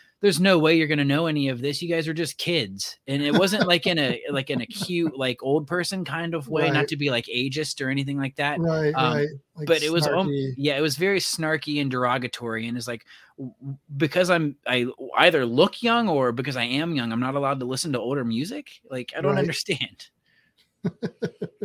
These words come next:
Speaker 2: Yeah. Did, was there Harry Potter trivia?
Speaker 1: There was not. We, we went
Speaker 2: Oh.
Speaker 1: to, we went to a lot of different trivias, but there, there was no Har-, at least we didn't see any Harry Potter trivia. There were a few times where there was just morning trivia and afternoon trivia, and that's how it was listed.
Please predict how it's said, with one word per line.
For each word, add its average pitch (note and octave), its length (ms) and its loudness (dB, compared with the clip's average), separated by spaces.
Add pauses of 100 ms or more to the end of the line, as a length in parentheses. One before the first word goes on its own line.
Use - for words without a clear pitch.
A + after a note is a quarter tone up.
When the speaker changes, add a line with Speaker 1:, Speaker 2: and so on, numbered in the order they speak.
(1800)
Speaker 2:
Yeah. G#2+ 220 -10 (300)
Did, G#3+ 280 6
was G3+ 200 6
there G3 160 6
Harry G3 240 2
Potter G#3+ 300 0
trivia? B2+ 400 -2 (320)
Speaker 1:
There E3 200 6
was F3+ 220 0
not. A2+ 360 2
We, C#3 280 0
we C#3+ 140 -4
went E3+ 220 0
Speaker 2:
Oh. D3 140 -2
Speaker 1:
to, B2 220 -10
we C3 120 -2
went E3+ 160 -4
to D3+ 100 -4
a - 20 -2
lot C#3+ 200 0
of D#3+ 60 -6
different C#3+ 260 -6
trivias, B2+ 500 -4
but A#2 280 -8
there, B2 240 0
there A#2+ 120 -2
was A#2+ 140 -4
no C3 220 0
Har-, B2 180 -6
at D3 120 -2
least F3 320 4
we C#3 220 -2
didn't F3+ 220 0
see D#3 320 -2
any D3 100 -2
Harry B2 220 -2
Potter A#2+ 240 -4
trivia. A#2 320 -4
There C#3 120 0
were D#3 120 2
a C3+ 60 2
few F3+ 180 -4
times D#3+ 360 -2
where C3 140 -2
there C3 120 -2
was B2+ 160 -2
just B2+ 240 -4
morning D3 360 2
trivia D3+ 480 0
and C3 180 -2
afternoon B2 420 0
trivia, C#3 300 -4
and A#2+ 80 -2
that's A#2+ 140 -6
how B2 200 -2
it G#2 60 -6
was G#2+ 200 -8
listed. G3+ 460 -2